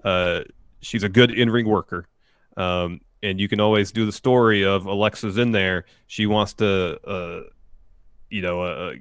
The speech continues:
be the first one in. She's the one isolated by the heel team for a good majority of the match. Gets the hot tag to Nia. She clears house. Bang, Samoa drop, win.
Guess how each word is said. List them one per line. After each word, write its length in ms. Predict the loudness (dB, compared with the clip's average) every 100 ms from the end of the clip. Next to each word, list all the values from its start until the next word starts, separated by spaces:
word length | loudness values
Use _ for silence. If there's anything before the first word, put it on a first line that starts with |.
| -6
be 100 | -4
the 100 | 0
first 260 | 0 0
one 160 | 2 2
in. 280 | 4 2 -2 _ _
She's 320 | -2 -2 0
the 80 | 2
one 200 | 4 4
isolated 640 | 4 2 0 0 0 2
by 160 | 2
the 120 | 2 0
heel 280 | 4 4
team 500 | 4 -2 -4 -6 -8 _ _ -20 -20 -20 -20
for 160 | -2 0
a 80 | 2
good 180 | 0 0
majority 360 | 0 2 2
of 40 | 0
the 60 |
match. 400 | -2 -4 -6 -10 _ _
Gets 180 | -6 -4
the 100 | -4
hot 240 | -2 -4
tag 280 | 0 2 2
to 80 | 0
Nia. 420 | 0 0 0 -2 -6 _
She 240 | -8 -6
clears 340 | -4 -2 -2 0
house. 440 | 0 -2 -4 -10 -20 _
Bang, 280 | 0 2 0
Samoa 320 | -4 -4 -4
drop, 280 | -2 -6 -6
win. 260 | -8 -10